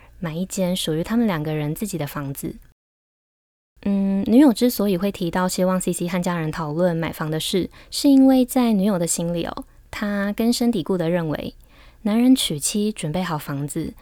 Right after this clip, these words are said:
是男人合理要负担的责任。但碍于男友的年纪小，资产不够雄厚，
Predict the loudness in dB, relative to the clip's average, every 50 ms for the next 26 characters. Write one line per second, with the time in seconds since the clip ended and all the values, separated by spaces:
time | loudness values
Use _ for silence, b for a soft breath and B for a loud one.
0 | b -12 -4 0 0 2 2 2 0 0 0 0 0 -2 -2 -4 -4 -2 -2 0
1 | 0 0 0 -2 -2 -2 -4 -4 -4 -2 -4 -4 -4 -4 -4 -4 -2 -2 -2 -4
2 | -6 -8 -12 -18 -20 _ _ _ _ _ _ _ _ _ _ _ _ _ -20 B
3 | B B B B B B B B B -2 0 2 4 4 2 2 2 4 4 4
4 | 4 4 2 2 2 0 0 0 0 0 -2 -2 -4 -2 -2 -4 -4 -4 -4 -4
5 | -4 -6 -8 -8 -6 -6 -4 -4 -4 -4 -4 -4 -4 -4 -2 -2 0 0 0 0
6 | -2 -2 -4 -2 -2 -2 -2 -2